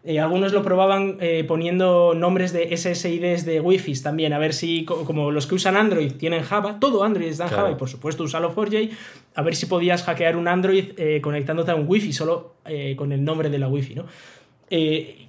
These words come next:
Speaker 1: como todo esto está expuesto y además teníamos la movida de que aquellos que publicaron el exploit,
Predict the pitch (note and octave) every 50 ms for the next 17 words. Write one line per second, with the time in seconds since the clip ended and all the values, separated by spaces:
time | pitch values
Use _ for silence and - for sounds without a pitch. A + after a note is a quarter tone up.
0 | - - F3+ F3 E3 D#3 - A3+ C#4 D#4+ D#4 - C4 B3 - A3+ G#3 - - -
1 | C4 C4 C4 - A3 G3 F#3 E3+ E3 E3+ A3+ C4 A#3 A3+ A#3 - - - C#3 C3+
2 | D3 E3+ G#3 G#3+ G3+ G#3 D#3 D3+ C#3+ C#3 D3+ A3+ B3 G#3+ F#3+ G3 G3+ F#3+ D#3+ D#3+
3 | C#3+ C3 D#3 - - - - - _ _ - - D3 - A#3 B3 C4+ B3 - A#3+
4 | - G3+ F3+ E3 D#3+ C#3+ E3 F#3 G#3 G#3+ G#3+ G3+ G3 F3 - - - A3+ G3+ F#3+
5 | G3+ G#3+